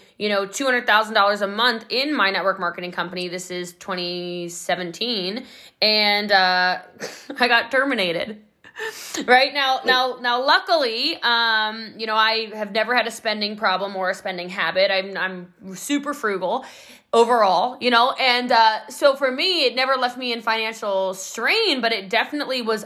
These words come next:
eye-opening for me. And I had that moment where I thought to myself, "Oh my God, like, I have, I have to invest in more stuff. I have to have multiple streams of income, um, as a, as a top earner, especially."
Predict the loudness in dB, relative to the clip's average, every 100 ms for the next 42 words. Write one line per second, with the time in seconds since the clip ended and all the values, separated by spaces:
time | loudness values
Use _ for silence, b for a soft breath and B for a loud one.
0 | -2 2 4 2 -2 -6 -6 -10 -8 -6
1 | -6 -6 -10 B B B -6 -2 0 2
2 | 0 2 2 4 0 0 2 4 4 0
3 | -8 -2 -2 0 -4 -2 -4 2 4 4
4 | 2 2 4 4 2 0 0 2 -2 -4
5 | -10 -6 0 0 -2 -6 -6 -2 -4 -4
6 | -10 -8 -6 2 2 2 -4 0 2 2
7 | 0 0 0 -2 -8 -10 -10 -8 -8 -6
8 | -6 -6 -8 -10 -14 _ _ _ -20 0
9 | 2 4 0 -4 0 0 0 -2 -4 -6
10 | 2 2 2 0 -2 -6 -4 -4 -2 -4
11 | -8